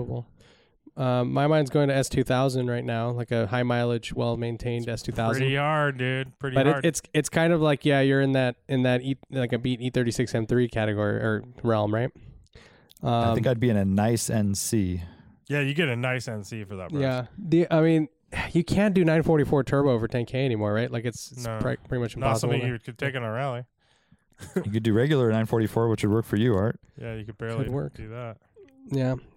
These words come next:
Speaker 1: Um, hmm. Hmm.
Speaker 3: Any, any Japanese stuff?
Speaker 1: Yeah, that's what I'm thinking
Speaker 2: How about
Speaker 1: right
Speaker 2: an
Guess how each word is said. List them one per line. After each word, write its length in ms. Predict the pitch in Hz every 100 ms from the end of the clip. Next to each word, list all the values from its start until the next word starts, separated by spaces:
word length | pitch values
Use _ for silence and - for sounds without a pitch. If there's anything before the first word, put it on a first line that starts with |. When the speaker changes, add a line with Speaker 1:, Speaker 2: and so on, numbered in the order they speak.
| 151 _
Speaker 1:
Um, 640 | 190 135 127 127 127 123 117 - - _ - _ - _ - - - - - - - - - - -
hmm. 680 | 143 135 120 113 104 101 98 101 - - - - - - - - - _ _ _ - - - -
Hmm. 500 | 131 120 113 107 104
Speaker 3:
Any, 320 | 107 117 104 -
any 220 | 113 117
Japanese 480 | 107 120 117 107 120
stuff? 300 | - 139 143 - - - - _ _ _ _ _ _ 131
Speaker 1:
Yeah, 240 | 120 120
that's 140 | 120 -
what 60 |
I'm 100 | 117
thinking 180 | 113 117
Speaker 2:
How 60 | 147
about 160 | 180
Speaker 1:
right 100 | 170
Speaker 2:
an 80 | 120